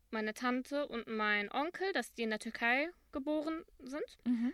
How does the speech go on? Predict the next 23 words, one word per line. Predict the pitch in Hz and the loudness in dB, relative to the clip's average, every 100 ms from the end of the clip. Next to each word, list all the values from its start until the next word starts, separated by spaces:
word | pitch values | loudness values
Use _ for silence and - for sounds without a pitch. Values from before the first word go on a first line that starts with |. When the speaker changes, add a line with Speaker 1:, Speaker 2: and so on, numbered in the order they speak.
| - | 0
Speaker 1:
Aber | 240 240 | 2 4
mein | 226 220 220 - _ - | 2 2 -2 -6 _ -2
jüngster | 254 349 - - 359 415 | 2 2 0 2 2 2
Onkel, | 330 359 - 403 - _ - _ _ _ _ _ 262 | 0 -2 -2 -4 -4 _ -20 _ _ _ _ _ -12
also | 202 | -10
und | 202 202 | -10 -10
das | 202 - | -12 -4
vierte | 269 277 | -4 -2
Mitglied | 285 - 277 - | -6 -4 -8 -6
der | 285 | -8
Familie, | 285 294 294 339 | -6 -6 -6 -4
Speaker 2:
Mhm. | 226 226 226 302 _ - - | 0 2 0 -2 _ -12 0
Speaker 1:
in | 269 | 4
Deutschland | 339 - 226 | 6 4 -2
geboren | 214 196 190 196 | -2 -6 -8 -10
ist | - | -12
qua-, | 214 214 - - | -10 -12 -14 -12
also | 202 190 196 | -10 -10 -4
Speaker 2:
Ah, | 240 | -4
krass. | 247 254 226 | -4 -6 -6
Speaker 1:
ja, | 240 220 | 0 0
genau. | 233 220 208 - | 2 0 0 -4
Und | - 233 233 220 - | -2 0 0 -4 -12